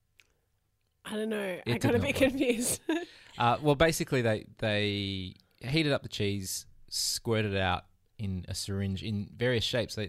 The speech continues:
Speaker 2: they made, um, a panda shape, um, out of
Speaker 1: Odd choice.
Speaker 2: yeah, out of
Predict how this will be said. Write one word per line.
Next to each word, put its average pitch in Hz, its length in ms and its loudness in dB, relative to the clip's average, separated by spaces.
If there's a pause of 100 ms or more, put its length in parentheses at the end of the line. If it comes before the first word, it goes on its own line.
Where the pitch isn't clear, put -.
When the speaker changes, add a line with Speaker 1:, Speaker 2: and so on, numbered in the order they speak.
Speaker 2:
they 104 120 -2
made, 107 420 -2
um, 95 460 -4 (460)
a - 80 -8
panda 131 500 -4
shape, 156 540 -6 (680)
um, 101 680 -4 (100)
out 101 240 -4
of 98 220 0
Speaker 1:
Odd 92 220 -10
choice. 185 480 -14
Speaker 2:
yeah, 104 360 -2
out 92 120 -2
of 95 80 -8